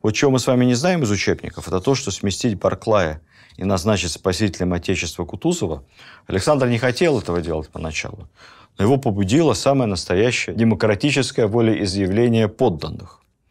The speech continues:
Как обстояло дело? Летом в обеих столицах, и в Петербурге, и в Москве, дворянское собрание избирало военачальников народного ополчения. Первым выборы прошли в Москве. И там дворянство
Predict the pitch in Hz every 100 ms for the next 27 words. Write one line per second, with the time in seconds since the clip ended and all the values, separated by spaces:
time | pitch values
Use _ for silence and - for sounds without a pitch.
0 | _ _ 160 139 120 117 110 98 80 -
1 | - _ - 110 123 123 131 139 - 104
2 | 101 156 139 - 85 80 - 82 - 95
3 | 98 - 82 98 107 80 76 - 87 82
4 | 69 - - 95 - - 120 165 156 95
5 | 147 151 - 98 - 82 117 160 143 117
6 | - 87 80 92 123 143 127 - 87 98
7 | 90 92 85 123 131 127 120 110 - 90
8 | 92 110 98 90 - - 95 95 - 82
9 | - - - _ - 190 175 165 - -
10 | 156 151 120 - 92 - 127 98 95 -
11 | - - _ _ _ - - 170 202 -
12 | - - 101 87 78 - 104 139